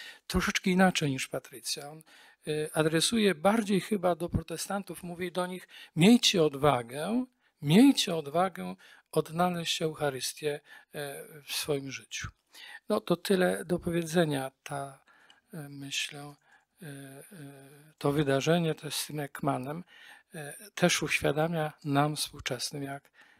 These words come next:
jak wielką, e, rolę pełni Eucharystia w naszym życiu.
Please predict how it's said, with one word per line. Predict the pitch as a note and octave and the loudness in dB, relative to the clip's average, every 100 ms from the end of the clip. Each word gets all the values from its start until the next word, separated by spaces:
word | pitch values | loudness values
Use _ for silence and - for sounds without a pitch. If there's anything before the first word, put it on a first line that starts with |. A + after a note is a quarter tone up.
| _ - | _ -14
jak | C3+ C3+ | -14 -8
wielką, | D3+ C#3+ - D3 D3 - _ _ _ - | -4 -4 -6 -12 -12 -14 _ _ _ -14
e, | D3 C#3+ C3+ | -10 -10 2
rolę | D#3+ F#3 C3 | 4 4 2
pełni | - C3 B2+ B2+ | 2 0 0 -10
Eucharystia | B2+ C#3 B2+ A#2+ - | -10 -10 -8 -10 -10
w | B2+ | -14
naszym | C3 - C#3+ | -10 -10 -10
życiu. | B2 A2+ - | -16 -14 -14